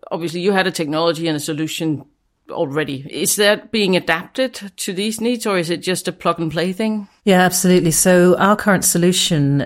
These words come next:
Speaker 2: is with customers in Denmark.
Speaker 1: Mm-hmm.
Speaker 2: So clearly it has a very different look and feel to what we'll be releasing in developing economies.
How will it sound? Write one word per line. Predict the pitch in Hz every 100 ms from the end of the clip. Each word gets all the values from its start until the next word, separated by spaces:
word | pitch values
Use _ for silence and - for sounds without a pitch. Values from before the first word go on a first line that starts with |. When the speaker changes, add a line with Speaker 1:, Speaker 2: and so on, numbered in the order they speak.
| -
Speaker 2:
is | 160 151 -
with | 160 -
customers | 170 - 160 151
in | 139
Denmark. | 147 139 151 190 -
Speaker 1:
Mm-hmm. | 175 160 170 175
Speaker 2:
So | - - 165 160 156
clearly | 147 - 175 151 143
it | 117
has | - 147 139 - -
a |
very | 147 147 143
different | 143 151 - 147
look | - 143
and | 139
feel | - 165 160 156 147
to | - - 147 139
what | 135 143
we'll | 151 147
be | 143
releasing | 139 143 143 - 147 143 -
in | 139 143 135
developing | 139 139 139 143
economies. | 131 165 151 143 135 -